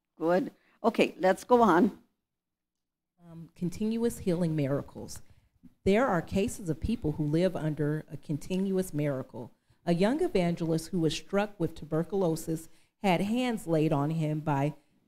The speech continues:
Speaker 2: many different ministers, but he grew no better. When he was at death's door,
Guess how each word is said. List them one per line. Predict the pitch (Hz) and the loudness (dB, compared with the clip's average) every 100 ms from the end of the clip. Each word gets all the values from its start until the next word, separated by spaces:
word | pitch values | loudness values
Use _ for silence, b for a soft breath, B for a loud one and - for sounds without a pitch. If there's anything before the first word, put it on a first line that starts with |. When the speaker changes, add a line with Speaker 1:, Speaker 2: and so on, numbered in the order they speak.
| _ | _
Speaker 2:
many | 165 180 214 | 2 4 4
different | 214 175 175 180 | 4 2 2 0
ministers, | 165 160 147 - 127 117 - - _ - | 0 2 0 -2 -8 -8 -12 -20 _ 0
but | 165 | 2
he | - 208 | 4 0
grew | 165 170 190 220 | 0 4 6 6
no | 202 185 | 6 4
better. | 160 156 120 110 - _ _ _ _ | 4 2 2 -6 -16 _ _ _ _
When | 170 175 | 0 2
he | 190 233 | 4 6
was | 226 208 | 6 6
at | 170 160 - - | 4 -2 -2 2
death's | 175 214 - | 4 2 -2
door, | - 170 147 151 156 | 4 4 4 2 -2